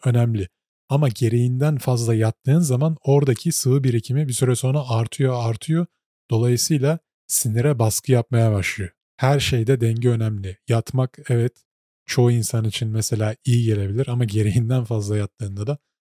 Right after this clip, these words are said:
bu tarz sıkıntılarla karşılaşman muhtemel. Zaten insanın boyunun en uzun olduğu zaman sabah kalkar kalkmaz, ilk saatler. Bunu kendinde de deneyebilirsin. Mesela kalkar kalkmaz boyuna bak.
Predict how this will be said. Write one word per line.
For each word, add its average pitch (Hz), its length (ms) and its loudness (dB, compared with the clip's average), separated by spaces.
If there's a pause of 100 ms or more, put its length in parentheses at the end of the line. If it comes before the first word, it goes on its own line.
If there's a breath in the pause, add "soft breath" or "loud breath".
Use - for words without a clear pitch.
(200)
bu 120 80 -2
tarz 117 180 2
sıkıntılarla 120 680 -6
karşılaşman 117 840 -4
muhtemel. 110 600 -2 (200)
Zaten 131 320 0
insanın 127 420 -2
boyunun 113 360 0 (100)
en 135 280 2
uzun 104 260 -4
olduğu 98 340 -4
zaman 110 300 -4
sabah 135 520 -2
kalkar 117 460 -2
kalkmaz, 95 480 -8 (120)
ilk 117 180 -4
saatler. 120 600 -6 (320)
Bunu 113 180 0
kendinde 113 480 0
de 110 100 0
deneyebilirsin. 104 560 -4
Mesela 101 240 -6
kalkar 110 400 -4
kalkmaz 107 420 -6
boyuna 107 340 -2
bak. 139 200 -6